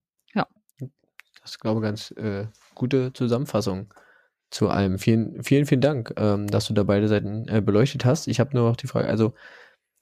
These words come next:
Speaker 2: jetzt deine persönliche Einschätzung, nachdem du dich ja so ein bisschen reingelesen hast, ähm, wenn Parteien damit jetzt quasi in die Forderung gehen und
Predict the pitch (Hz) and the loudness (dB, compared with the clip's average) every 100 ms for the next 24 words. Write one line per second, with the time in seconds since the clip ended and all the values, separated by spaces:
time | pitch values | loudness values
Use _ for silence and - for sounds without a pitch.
0 | - - 113 - 180 120 120 123 123 123 | -4 -2 -2 -6 -2 2 2 2 4 4
1 | 143 143 131 135 147 151 143 127 123 120 | 4 2 2 2 2 2 2 2 2 0
2 | 117 123 113 113 117 123 117 123 - _ | 2 2 2 2 2 0 0 -2 -8 _
3 | _ 104 107 117 117 240 _ - 113 113 | _ 0 2 2 -2 -10 _ -2 2 4
4 | 113 110 110 127 - - 110 110 110 113 | 4 2 2 0 -4 0 2 4 2 -2
5 | 120 _ - _ _ _ _ _ _ _ | -6 _ -20 _ _ _ _ _ _ _
6 | - - _ _ _ _ _ _ _ _ | -20 -20 _ _ _ _ _ _ _ _
7 | _ - 117 139 151 120 110 120 123 110 | _ 0 2 4 2 4 4 4 4 4
8 | 110 - - - _ - 101 101 104 - | 2 0 -8 -18 _ 0 2 2 -2 0
9 | 95 95 95 101 123 127 - 101 - | 0 0 2 4 4 2 -2 -6 -10